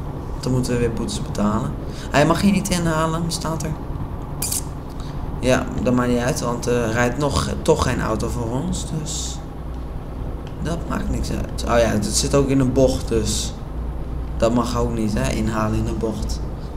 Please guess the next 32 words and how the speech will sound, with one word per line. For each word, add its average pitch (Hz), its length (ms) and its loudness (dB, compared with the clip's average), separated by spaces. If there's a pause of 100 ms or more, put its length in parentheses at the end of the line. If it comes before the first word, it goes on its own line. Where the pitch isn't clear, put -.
Nou, 104 240 0
het 113 200 0
mag 196 340 2
wel, 143 240 0
maar 113 200 -2
ja, 110 120 0
het, 104 300 -2 (500)
het - 120 -6
is - 100 0
heel 143 220 2
erg 123 180 2
gevaarlijk. - 680 0 (2000)
Ja, 110 180 -2
nog 117 180 -2
een, 131 220 2
eh, 127 260 2
uurtje 143 280 4
rijden 135 340 2
met 139 200 0
de 135 240 0 (580)
truck 135 380 0
en 113 140 -2
dan 113 100 0
zijn 110 260 2
we 113 60 0
alweer, 104 420 2 (120)
eh, 101 60 0 (880)
bij 104 140 0
onze 127 240 4
bestemming 170 520 4
aangekomen 156 800 2
van 139 640 2